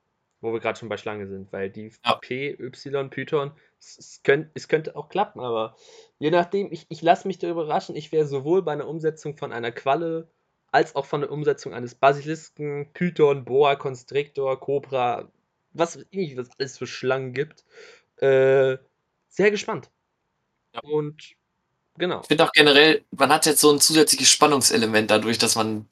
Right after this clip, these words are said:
Speaker 2: davon noch keine Symboliken kennt, so.
Speaker 1: Richtig, man muss halt einfach so seiner Fantasie freien Lauf lassen und einfach nur von Farben ausgehen, was man sich, was man sich vorstellt.
Speaker 2: Ja.
Speaker 1: Wir haben noch zwei Symbole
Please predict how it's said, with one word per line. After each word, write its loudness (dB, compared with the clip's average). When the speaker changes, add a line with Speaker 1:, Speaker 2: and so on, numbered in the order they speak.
Speaker 2:
davon 4
noch 2
keine 2
Symboliken 2
kennt, -4
so. -4
Speaker 1:
Richtig, -4
man -4
muss -4
halt -6
einfach -6
so -4
seiner -4
Fantasie -6
freien -10
Lauf -10
lassen -10
und -16
einfach -12
nur -8
von -12
Farben -10
ausgehen, -14
was -16
man -10
sich, -12
was -6
man -4
sich -10
vorstellt. -8
Speaker 2:
Ja. 0
Speaker 1:
Wir -4
haben 0
noch -4
zwei -6
Symbole -6